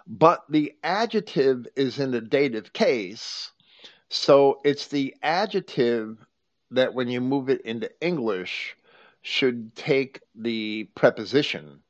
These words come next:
Of course, the preposition doesn't exist in the Greek, but the preposition is implied by the dative case. So in English, it's the adjective that would normally receive the preposition with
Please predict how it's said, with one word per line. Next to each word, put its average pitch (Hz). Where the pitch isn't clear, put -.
Of 135
course, 143
the 117
preposition 123
doesn't 110
exist 107
in 113
the 98
Greek, 107
but 113
the 120
preposition 117
is 107
implied 110
by 104
the 107
dative 107
case. -
So 127
in 131
English, 175
it's 123
the 123
adjective 151
that 104
would 110
normally 156
receive 131
the 113
preposition 107
with 113